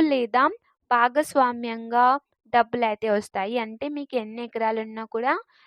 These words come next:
దాన్ని లెక్కించి పంట ఏది వేశారో, ఎంత విస్తీర్ణంలో వేశారో, మార్కెట్ రేట్లు బట్టి ప్రభుత్వం పంట నష్టం ఎంత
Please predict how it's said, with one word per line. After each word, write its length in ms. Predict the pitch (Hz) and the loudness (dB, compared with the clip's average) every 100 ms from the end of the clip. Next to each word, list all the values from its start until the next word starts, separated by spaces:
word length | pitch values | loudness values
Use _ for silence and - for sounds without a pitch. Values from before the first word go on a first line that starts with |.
| _ 262 | _ -4
దాన్ని 280 | 254 262 247 | -4 -4 -4
లెక్కించి 720 | 226 - - 233 233 - 294 466 _ _ _ - | -4 -6 -12 -12 -12 -10 -8 -8 _ _ _ 0
పంట 280 | 262 269 302 | 0 0 0
ఏది 260 | 277 240 233 | 0 -2 -4
వేశారో, 560 | 220 208 - 202 196 240 285 | -2 -4 -4 -4 2 2 2
ఎంత 260 | 247 233 262 | -2 -6 -6
విస్తీర్ణంలో 720 | 247 240 - 226 214 208 214 | -6 -8 -8 -10 -10 -10 -10
వేశారో, 560 | 214 202 - 196 190 233 381 _ _ _ - | -8 -10 -10 -10 -4 -4 -4 _ _ _ -6
మార్కెట్ 520 | 254 254 - 294 269 | -4 -4 -6 -8 -4
రేట్లు 320 | 262 247 254 | -4 -4 -4
బట్టి 380 | 226 220 _ 311 339 | -4 -4 _ -8 -6
ప్రభుత్వం 540 | 262 220 220 - 269 392 _ _ _ _ - | -4 -2 -4 -2 -2 -2 _ _ _ _ 0
పంట 240 | 269 285 339 | 2 2 0
నష్టం 420 | 320 277 - 269 254 | 0 -2 0 -2 -2
ఎంత 260 | 226 226 | -8 -4